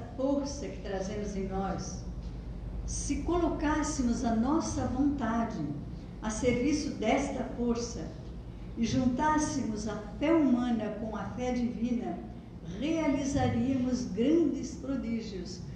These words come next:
O próprio Jesus disse isso. Então, todos aqueles que, a partir do autoconhecimento,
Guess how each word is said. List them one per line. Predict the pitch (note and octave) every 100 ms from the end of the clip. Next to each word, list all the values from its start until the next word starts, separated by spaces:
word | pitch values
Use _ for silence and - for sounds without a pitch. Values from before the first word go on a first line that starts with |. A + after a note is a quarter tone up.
| -
O | G3
próprio | F#3+ - - -
Jesus | A#3 D4+ G#3+ G#3+ A3+ F#3
disse | G#3+ G#3 - - -
isso. | - - - - - - - - - - - - - - - - - -
Então, | A#3+ B3 C4+ B3+
todos | E4+ F#4+ D#4+ C#4
aqueles | C4+ - G4+ E3 - - -
que, | B3
a |
partir | B3 - - - C#4+ B3+
do | - A3
autoconhecimento, | A#3+ C#4 C#4+ A#3+ A3 G#3+ - G3 F#3 E3 D3 -